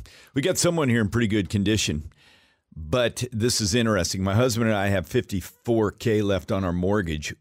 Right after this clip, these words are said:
We are intensely paying it off, and it will be in eight months. We are thirty-four and have no other debt, but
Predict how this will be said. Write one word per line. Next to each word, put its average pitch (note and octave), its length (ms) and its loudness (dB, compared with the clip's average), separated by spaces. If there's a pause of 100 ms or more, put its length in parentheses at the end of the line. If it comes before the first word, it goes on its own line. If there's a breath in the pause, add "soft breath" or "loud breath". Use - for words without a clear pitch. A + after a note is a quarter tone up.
We G2+ 260 0
are G2 360 2 (300)
intensely G#2 800 -2
paying G#2+ 540 -2
it F2+ 240 -2
off, G2 500 -2 (180)
and F#2+ 140 -4
it F#2+ 100 -4
will A2+ 180 2
be F#2 180 0
in E2+ 200 -4
eight F#2+ 220 -4
months. F#2+ 480 -4 (340 soft breath)
We A#2+ 220 0
are B2 120 2
thirty-four C#3+ 1120 0 (420)
and G#2 140 0
have A2+ 180 0
no B2 280 2
other C3+ 220 2
debt, F2+ 560 0 (600)
but A#2+ 180 2